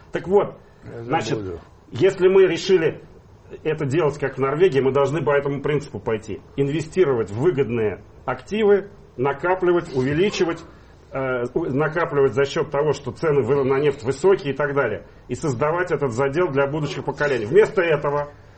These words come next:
Speaker 1: у нас взял и первый президент, первый, кто распечатал этот фонд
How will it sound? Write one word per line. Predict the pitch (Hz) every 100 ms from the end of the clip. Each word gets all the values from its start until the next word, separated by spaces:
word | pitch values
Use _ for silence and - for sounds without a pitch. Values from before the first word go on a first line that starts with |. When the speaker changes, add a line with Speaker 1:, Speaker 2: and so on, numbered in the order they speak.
| -
Speaker 1:
у |
нас | 160 185
взял | 143 214
и | 175
первый | - 196 160 156
президент, | 156 143 151 156 180
первый, | - 208 180
кто | - 160
распечатал | 151 180 - 202 185 131 110
этот | 104 113
фонд | - 196 196